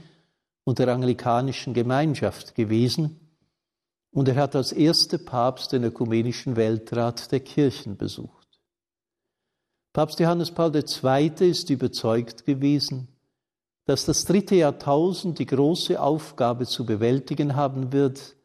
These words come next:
die verloren gegangene Einheit wiederherzustellen, und er hat eine wesentliche Hilfe im Zeugnis der Märtyrer gesehen, die verschiedenen Kirchen angehören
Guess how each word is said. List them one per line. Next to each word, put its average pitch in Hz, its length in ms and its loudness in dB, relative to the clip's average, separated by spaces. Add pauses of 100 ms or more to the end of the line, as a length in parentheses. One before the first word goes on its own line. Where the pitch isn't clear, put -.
(600)
die 127 100 2
verloren 160 640 4
gegangene 131 540 0
Einheit 139 640 0
wiederherzustellen, 120 1200 -2 (960)
und 135 120 2
er 143 80 4
hat 170 160 0
eine 143 260 2
wesentliche 190 600 0
Hilfe 175 500 2
im 127 180 0
Zeugnis 151 640 0
der 120 120 -2
Märtyrer 110 680 -2
gesehen, 120 580 2
die 127 100 0
verschiedenen 156 920 0
Kirchen 131 480 -2
angehören 143 840 0